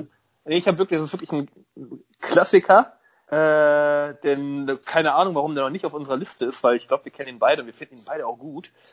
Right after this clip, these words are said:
Speaker 2: My Life Be Like.
Speaker 1: Oh,
Speaker 2: Von
Speaker 1: Grits.
Speaker 2: Richtig.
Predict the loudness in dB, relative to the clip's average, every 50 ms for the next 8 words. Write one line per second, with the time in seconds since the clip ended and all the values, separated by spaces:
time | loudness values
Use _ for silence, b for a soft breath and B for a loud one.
0 | b b b 0 2 4 6 6 6 4 4 0 -4 -6 -2 0 2 2 2 2
1 | 0 -4 -10 _ _ _ _ _ _ _ _ _ _ _ _ _ 0 4 6 6
2 | 6 4 0 -6 0 4 6 6 6 6 2 -8 -10 -10 -12 -14 -16 -20 -20 -20
3 | _ _ _ _ _ _ _ -20 _ _ _ _ _ _ _ _ -4 0 0 0
4 | 0 -2 -4 0 0 0 0 -2 -12